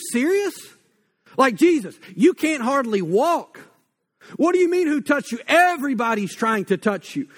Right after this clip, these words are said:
And Jesus makes a statement. And he, well, he starts looking around. And, and I like, one translation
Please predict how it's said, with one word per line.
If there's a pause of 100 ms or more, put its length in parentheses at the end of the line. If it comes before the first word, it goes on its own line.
(180)
And
Jesus
makes
a
statement. (380)
And
he,
well,
he
starts
looking
around. (120)
And,
and
I
like, (120)
one
translation